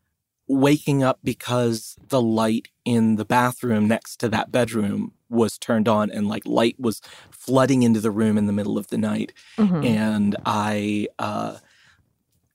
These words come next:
Speaker 1: you know, kind of sat up with a start. I didn't have my glasses on 'cause I had been asleep.
Speaker 2: Mm-hmm.
Speaker 1: Um, but there was a figure,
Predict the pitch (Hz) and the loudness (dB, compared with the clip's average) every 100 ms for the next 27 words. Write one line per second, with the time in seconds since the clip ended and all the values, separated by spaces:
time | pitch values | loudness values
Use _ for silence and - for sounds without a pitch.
0 | _ _ _ 147 110 98 - _ - 131 | _ _ _ -4 -2 -4 -10 _ -8 -4
1 | 110 - - - - 151 127 131 131 123 | -4 -6 -16 -12 -2 0 2 0 -2 -6
2 | - - 120 113 - _ _ _ _ _ | -8 -2 0 0 -6 _ _ _ _ _
3 | _ - 117 139 147 151 135 120 110 107 | _ -6 -2 -2 0 -2 0 0 -2 -6
4 | _ 123 160 165 - 123 110 117 131 175 | _ 0 2 2 0 -6 -6 -8 -12 -14
5 | _ - 110 120 - 113 110 117 120 - | _ -10 -8 -8 -8 -8 -4 -2 0 -2
6 | 120 - - - - - 180 165 110 220 | -4 -4 -8 -20 -14 -4 -2 -2 -4 -6
7 | - _ _ _ - 139 123 - - 139 | -8 _ _ _ -2 0 0 0 0 2
8 | 139 123 - 110 - 180 120 110 113 | 2 0 -2 -4 0 0 0 -6 -8